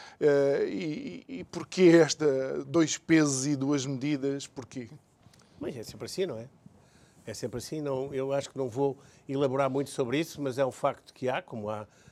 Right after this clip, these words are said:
Speaker 2: dois pesos, o Donbass, o Kosovo, dois pesos, duas medidas, mas já agora quero, quero terminar com uma, uma, uma piada. Eh, eu devo ser o único líder ocidental, o único líder, desculpe, o único ocidental, desafiou Putin para um combate.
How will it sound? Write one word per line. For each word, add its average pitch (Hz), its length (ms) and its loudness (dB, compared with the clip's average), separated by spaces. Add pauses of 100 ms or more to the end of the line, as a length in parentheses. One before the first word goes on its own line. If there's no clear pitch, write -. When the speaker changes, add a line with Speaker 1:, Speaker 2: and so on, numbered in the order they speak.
(140)
Speaker 2:
dois 120 220 -2
pesos, 127 280 -4
o 120 40 -6
Donbass, 120 500 -2
o 110 40 -14
Kosovo, 113 600 -6 (280)
dois 113 200 -4
pesos, 120 240 -4
duas 107 180 -8
medidas, 135 480 -6 (380)
mas 123 140 -4
já 139 100 4
agora 147 260 0
quero, 143 340 -6 (160)
quero 139 160 -2
terminar 139 460 -4
com 147 160 -8 (140)
uma, 143 120 -2
uma, 143 220 -4
uma 143 180 -2
piada. 135 480 -4 (800)
Eh, 120 160 0
eu 139 140 2
devo 147 180 0
ser 147 240 -2
o 135 80 0
único 139 720 -2
líder 139 260 -2
ocidental, 123 540 -4
o 123 40 -2
único 120 260 -4
líder, 101 80 -6
desculpe, - 320 -6
o 127 60 -8
único 135 300 -2
ocidental, 120 540 -2 (320)
desafiou 139 440 -2
Putin 160 320 -6
para 170 120 0
um 151 60 -2
combate. 151 520 -4